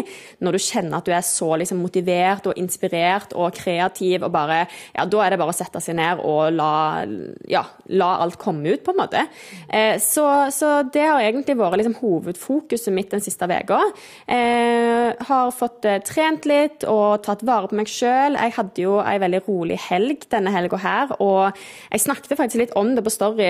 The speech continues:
på Instagram også, fordi at dette var jo en helg hvor det har skjedd veldig mye sånn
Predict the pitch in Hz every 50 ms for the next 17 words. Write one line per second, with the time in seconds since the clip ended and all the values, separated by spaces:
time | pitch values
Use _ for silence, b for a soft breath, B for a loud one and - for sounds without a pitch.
0 | 185 185 - - 175 175 175 175 175 170 175 175 - - 196 220 - - 202 175
1 | 165 170 165 180 226 262 247 - - - - - - 214 208 196 208 208 - B
2 | B B B B B B B B - 226 - 247 254 233 220 233 220 - 220 202
3 | 226 240 226 - - - - 202 202 208 202 208 - - - - - 262 254 -
4 | - - 175 165 175 202 208 214 214 190 170 - - - 98 160 175 190 - 180
5 | 175 170 170